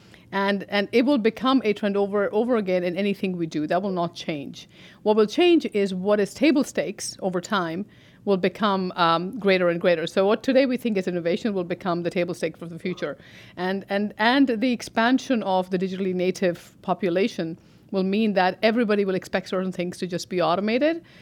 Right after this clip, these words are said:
and for them to do value add as opposed to do things that are repetitive and not very interesting. So to me, that is probably the change that will,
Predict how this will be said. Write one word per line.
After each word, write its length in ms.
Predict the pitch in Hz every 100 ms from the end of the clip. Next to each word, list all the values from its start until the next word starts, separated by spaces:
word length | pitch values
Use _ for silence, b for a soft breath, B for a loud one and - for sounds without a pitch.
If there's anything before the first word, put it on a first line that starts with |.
| B
and 100 | 185
for 140 | 240 220
them 160 | 226
to 80 | 220
do 140 | 220
value 360 | 190 190 226 202
add 200 | 175 175
as 140 | 175 175
opposed 440 | 180 185 175 -
to 80 | 190
do 200 | 170 196
things 320 | - 190 185
that 160 | 180 170
are 40 |
repetitive 680 | 165 - 180 175 175 170 170 - B B B B B
and 300 | 165 170 180
not 220 | 175 185
very 180 | 180 175
interesting. 500 | 185 180 - 110 190 b b b b
So 140 | -
to 140 | 214 294
me, 140 | 349
that 180 | 294 262
is 140 | 277 -
probably 400 | 233 233 214 202
the 100 | 202
change 280 | 208 190
that 140 | 185 175
will, 300 | 175 160